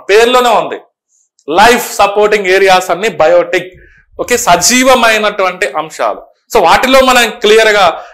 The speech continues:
గ్రోత్ మనం చూస్తున్నాం, వాటి డెవలప్‌మెంట్ మనం చూస్తున్నాం, రీప్రొడక్షన్ మనం చూస్తున్నాం. అవి సర్వైవ్ అవ్వడం అంటే అది సజీవమైందని ఎప్పుడు చెప్తాం? దాని క్యారెక్టర్స్ ఇది ఉండాలి. వాటిలో పెరుగుదలను మనం చూడాలి, అదే విధంగా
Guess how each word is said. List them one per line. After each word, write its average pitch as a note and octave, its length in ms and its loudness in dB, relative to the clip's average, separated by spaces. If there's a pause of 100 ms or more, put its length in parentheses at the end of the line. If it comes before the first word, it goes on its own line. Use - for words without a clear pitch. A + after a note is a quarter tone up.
(240)
గ్రోత్ B3+ 400 4
మనం G#3+ 240 0
చూస్తున్నాం, D3+ 320 -8 (180)
వాటి F3+ 160 0 (120)
డెవలప్‌మెంట్ A#3 600 2
మనం G3+ 220 -2
చూస్తున్నాం, F3 280 -10 (340)
రీప్రొడక్షన్ B3+ 600 0
మనం A#3 220 -2
చూస్తున్నాం. D3+ 280 -6 (360)
అవి A3+ 180 2 (520)
సర్వైవ్ G#3+ 340 2
అవ్వడం F3 200 2 (100)
అంటే G3+ 200 0 (440)
అది E3+ 140 0 (240)
సజీవమైందని A3+ 800 0
ఎప్పుడు A3 260 -2
చెప్తాం? G#3+ 260 -4 (280)
దాని F3 240 0
క్యారెక్టర్స్ A3 440 0
ఇది G#3+ 120 -4
ఉండాలి. E3 260 0 (380)
వాటిలో A3 300 2 (180)
పెరుగుదలను A3 560 0
మనం A3 220 -2
చూడాలి, F3 320 0 (300)
అదే F#3+ 200 0
విధంగా A3 240 0